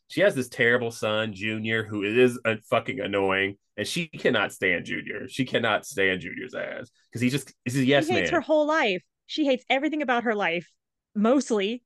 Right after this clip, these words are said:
Speaker 2: her terrible son, Junior. Like, Ethel is mad, and it's so funny.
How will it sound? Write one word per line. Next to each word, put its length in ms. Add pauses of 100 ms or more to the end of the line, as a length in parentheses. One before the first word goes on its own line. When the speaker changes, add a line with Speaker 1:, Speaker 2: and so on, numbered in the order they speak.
Speaker 2:
her 140
terrible 420
son, 260
Junior. 320
Like, 200
Ethel 340
is 140
mad, 540
and 120
it's 300
so 460
funny. 560